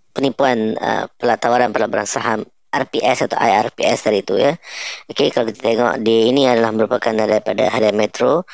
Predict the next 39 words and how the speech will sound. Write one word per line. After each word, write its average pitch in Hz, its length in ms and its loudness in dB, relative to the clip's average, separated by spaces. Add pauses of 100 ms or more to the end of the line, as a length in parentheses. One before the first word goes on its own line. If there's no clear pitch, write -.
(280)
di - 80 -6
mana 117 240 2
seorang 110 480 2
suspek, - 560 -2 (320)
eh, 110 240 -2
yang 120 80 2
bergelar 123 320 4
Datuk 107 160 0
Seri 151 480 2
dan 117 240 2
beberapa 117 320 2
individu 117 320 2
lain 120 400 4 (400)
yang - 80 -8
terlibat 120 320 2
dalam 117 160 0
penipuan 117 560 0
skim 135 400 0
pelaburan 113 560 2
saham, 123 720 -2 (720)
eh, 107 320 -2
sudah 117 240 -2
dikenal 120 240 0
pasti 160 400 0
dan 147 80 2
pihak - 240 -4
polis 120 160 0
sedang 107 240 0
mengesan 110 480 0
mereka. - 480 -2 (800)
Ya, 160 160 0
terdapat 104 560 -2
sembilan 113 160 0
belas 117 220 2 (100)
laporan 135 480 0
yang 107 320 0
melibatkan 107 320 0
kerugian 113 480 2
sejumlah 113 480 0